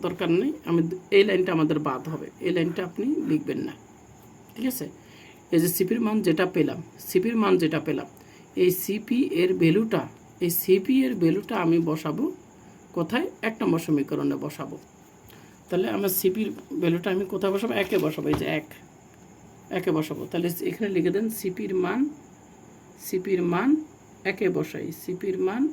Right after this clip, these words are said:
একে বসাই। তাহলে একে বসাইলে আমাদের এক নম্বর সমীকরণটা একটু দেখি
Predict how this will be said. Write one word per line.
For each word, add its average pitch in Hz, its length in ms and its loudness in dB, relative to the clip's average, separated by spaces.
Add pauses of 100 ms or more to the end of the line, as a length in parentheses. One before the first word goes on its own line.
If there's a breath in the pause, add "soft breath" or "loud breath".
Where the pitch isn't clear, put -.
(440)
একে 180 180 -2 (100)
বসাই। - 340 -6 (640 loud breath)
তাহলে 170 180 -2 (140)
একে 202 240 -2
বসাইলে 185 460 -2
আমাদের 175 240 0 (100)
এক 185 140 -6
নম্বর 190 260 -2
সমীকরণটা 185 560 -2
একটু - 160 -6 (140)
দেখি 156 220 4